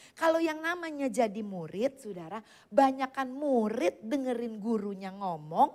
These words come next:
atau banyakan guru dengerin muridnya ngomong? Yang mana yang benar?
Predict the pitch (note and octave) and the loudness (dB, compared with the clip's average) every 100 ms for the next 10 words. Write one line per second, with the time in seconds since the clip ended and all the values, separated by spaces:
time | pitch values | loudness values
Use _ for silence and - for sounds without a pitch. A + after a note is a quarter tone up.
0 | - - - - D#4 D#4 D4 C#4 C#4 C#4 | -4 -20 -20 -4 -2 2 0 6 6 6
1 | C#4 C4+ - C4+ A#3+ G#3 F4 G4+ D#4 G#3 | 0 -4 -2 -4 -4 4 8 8 8 0
2 | B3 - - C#4 D4 A#3+ G3+ F#3+ B3 C4+ | -4 -6 -14 2 2 2 -2 -4 -6 -6
3 | D4 C#4 C#4+ C#4+ C#4 D4 C#4+ D4 D4 D#4 | -8 -6 -8 -10 -10 -10 -8 -8 -8 -4
4 | C4 E3+ D3 _ _ _ _ _ _ A#3 | -2 -2 -6 _ _ _ _ _ _ -4
5 | B3 B3+ G#3+ F#3 D3+ | -2 -2 -2 -4 -6